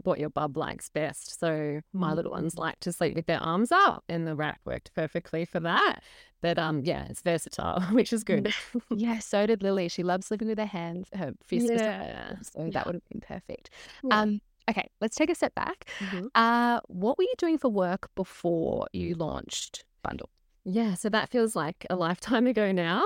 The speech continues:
Speaker 1: but, um, that takes me back to before my eldest was born, so about eight and a half years ago, and we were living in New Zealand at the time.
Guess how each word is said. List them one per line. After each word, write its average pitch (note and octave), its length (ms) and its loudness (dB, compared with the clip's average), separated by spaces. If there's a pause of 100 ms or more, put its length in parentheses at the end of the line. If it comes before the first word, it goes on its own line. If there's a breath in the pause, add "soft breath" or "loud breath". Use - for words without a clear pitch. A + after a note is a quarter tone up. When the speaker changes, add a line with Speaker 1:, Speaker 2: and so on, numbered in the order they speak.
(180)
Speaker 1:
but, F#3 420 4
um, F3 560 2
that F#3+ 240 2
takes G3 320 0
me G3+ 80 2
back F3+ 200 0
to F#3+ 120 -4
before E3+ 800 2
my D#3+ 440 0
eldest E3+ 460 0
was D3+ 160 -2
born, C3+ 400 -4
so C#3+ 400 -4 (100)
about B2+ 280 -6
eight D3+ 60 -2
and D3 100 -4
a D#3+ 40 -6
half E3 220 -2
years D3 180 0
ago, C#3+ 180 -4
and E3+ 440 0
we E3 120 2
were D#3+ 200 2
living E3+ 400 0
in D3 180 -2
New D#3 140 -2
Zealand D3 400 -2
at - 80 -6
the F#3 80 -2
time. F3+ 340 -4